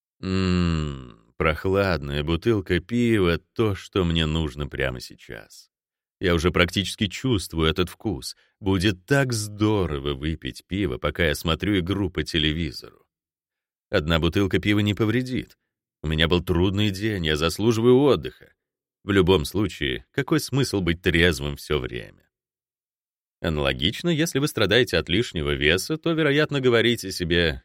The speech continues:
"Как здорово будет сбросить несколько килограммов и чувствовать себя подтянутым, сексуальным и здоровым".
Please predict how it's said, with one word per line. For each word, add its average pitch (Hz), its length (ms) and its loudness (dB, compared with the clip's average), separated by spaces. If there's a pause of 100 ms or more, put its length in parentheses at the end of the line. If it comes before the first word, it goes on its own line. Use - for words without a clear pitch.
"Как 73 200 -4
здорово 90 520 4
будет 160 280 2
сбросить 120 500 2
несколько 101 460 0
килограммов 85 640 2
и 85 80 0
чувствовать 90 400 -4
себя 80 220 0
подтянутым, 90 760 0
сексуальным 76 680 0
и - 20 2
здоровым". 85 640 2